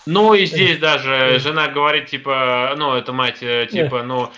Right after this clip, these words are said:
Speaker 1: ты ж дашь деньги там вот
Speaker 2: Да.
Speaker 1: ему на, ему на этот, на, не на театр, ему на кино,
Speaker 2: Да.
Speaker 1: там, нет.
Speaker 2: Да.
Speaker 1: Так, она сперва сказала, что я закрою компанию,
Speaker 2: Да.
Speaker 1: вот ту вот, блин, они там к-,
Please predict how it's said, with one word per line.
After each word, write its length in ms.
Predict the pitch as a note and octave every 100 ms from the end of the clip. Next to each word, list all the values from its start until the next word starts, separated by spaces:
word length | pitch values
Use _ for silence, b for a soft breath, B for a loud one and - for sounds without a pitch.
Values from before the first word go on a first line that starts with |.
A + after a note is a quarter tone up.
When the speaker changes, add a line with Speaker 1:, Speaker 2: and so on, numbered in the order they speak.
| B B
Speaker 1:
ты 140 | C#3
ж 60 | C3
дашь 240 | D#3+ A#3+ G#3+
деньги 320 | G#3 F#3 D3
там 280 | C#3+ C#3 C3
вот 120 | C3
Speaker 2:
Да. 80 | C#3+
Speaker 1:
ему 220 | C#3 C#3
на, 160 | C#3 C3+
ему 180 | C3+
на 220 | C3+ C3+ B2+
этот, 180 | B2
на, 100 | A#2+ C3
не 280 | D3 D3+
на 120 | C#3+ C3
театр, 420 | D3 E3+ G3 C#3+
ему 140 | B2+
на 180 | B2 A#2+
кино, 380 | A#2+ B2+ C3 D#3+
Speaker 2:
Да. 40 |
Speaker 1:
там, 280 | D3+ A#2 A#2 E2+ D#2+ -
нет. 400 | C#3+ D3+ D#3 C3+ _ B B B
Speaker 2:
Да. 60 | E3+
Speaker 1:
Так, 60 |
она 220 | D#3+ F3 F#3+
сперва 280 | G#3 G3 E3+
сказала, 320 | F3+ F#3 E3+
что 140 | -
я 200 | E3+ E3+
закрою 360 | E3+ E3+ F#3 E3+
компанию, 600 | F3+ F#3 C#4+ D4 D#3+ A2+
Speaker 2:
Да. 140 | E3+ D#3
Speaker 1:
вот 200 | C#3+ -
ту 80 | C3+
вот, 160 | A#2+
блин, 180 | A2+ A#2+
они 160 | B2+ B2
там 180 | B2
к-, 140 | A2+